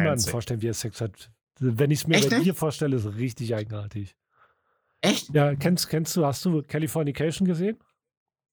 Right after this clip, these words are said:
Speaker 2: Ja,
Speaker 1: Das ist doch
Speaker 2: nee.
Speaker 1: okay.
Speaker 2: Nur die erste Folge und die
Speaker 1: Okay.
Speaker 2: war super.
Speaker 1: Ja, also du bist für mich so ein Charlie Runkel.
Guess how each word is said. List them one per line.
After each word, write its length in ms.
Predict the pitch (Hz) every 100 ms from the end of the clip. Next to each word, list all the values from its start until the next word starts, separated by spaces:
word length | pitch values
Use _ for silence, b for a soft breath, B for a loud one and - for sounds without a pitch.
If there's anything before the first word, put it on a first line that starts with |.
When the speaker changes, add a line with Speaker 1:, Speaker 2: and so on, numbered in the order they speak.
| _ _
Speaker 2:
Ja, 280 | 143 127 117
Speaker 1:
Das 100 | 151
ist 40 |
doch 100 | 190
Speaker 2:
nee. 300 | 113 110 117 139
Speaker 1:
okay. 240 | 156 131
Speaker 2:
Nur 120 | 143
die 80 | 139
erste 280 | 160 156 156
Folge 400 | - 170 143 120
und 60 | 117
die 60 | 123
Speaker 1:
Okay. 40 |
Speaker 2:
war 160 | 147 156
super. 480 | 135 143 127 107 - _
Speaker 1:
Ja, 400 | 139 139 127 104 - _
also 180 | 139 120
du 80 | 135
bist 220 | 151 -
für 100 | 160
mich 140 | 147 127
so 80 |
ein 80 | 147
Charlie 260 | - 143 135
Runkel. 560 | 117 131 120 110 98